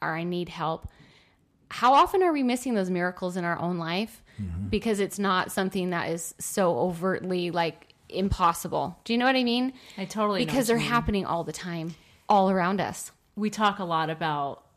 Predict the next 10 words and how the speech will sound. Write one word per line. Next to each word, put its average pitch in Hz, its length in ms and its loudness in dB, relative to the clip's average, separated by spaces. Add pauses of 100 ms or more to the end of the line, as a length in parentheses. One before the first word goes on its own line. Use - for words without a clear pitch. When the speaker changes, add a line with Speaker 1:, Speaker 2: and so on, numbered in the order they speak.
(640)
Speaker 3:
the 170 120 -2
fact 156 580 -4
that 147 420 -2
you 175 220 -6
will 151 600 -6
find 156 460 -4
what 151 160 -10
you're 147 140 -8
looking 147 280 -12
for. 95 400 -14